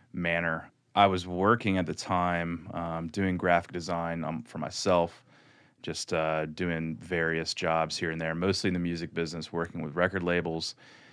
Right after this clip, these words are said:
even though I wasn't in a band at the time. Um, well, I was, but it was, like, kind of a side, just side project kind of little thing. I'm just creating some music here and there, but,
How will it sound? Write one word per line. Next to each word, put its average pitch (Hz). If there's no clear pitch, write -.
even 107
though 92
I 85
wasn't 90
in 82
a 80
band 80
at 78
the 82
time. 80
Um, 82
well, 107
I 90
was, 95
but -
it -
was, 85
like, 82
kind 90
of 78
a 76
side, 78
just 80
side 76
project 78
kind 80
of 80
little 80
thing. 80
I'm 82
just -
creating 80
some -
music 80
here 82
and 80
there, 82
but, 82